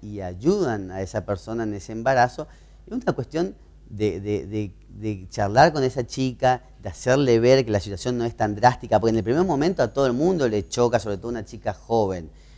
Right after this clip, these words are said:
Pero si nosotros legalizamos el aborto, esa chica directamente no va a pasar por estas entidades buscando ayuda, va directamente a la salita de aborto. Entonces,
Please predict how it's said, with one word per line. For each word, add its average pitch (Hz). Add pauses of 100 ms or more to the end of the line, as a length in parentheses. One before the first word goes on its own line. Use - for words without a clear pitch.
(120)
Pero 110
si 131
nosotros 180
legalizamos 123 (540)
el 104
aborto, 117
esa 127
chica 156
directamente 147
no 127
va 147
a 151
pasar 170
por 135
estas 120
entidades 120
buscando 113
ayuda, 104 (320)
va 120
directamente 151
a -
la 131
salita 120
de 107
aborto. 113 (440)
Entonces, 117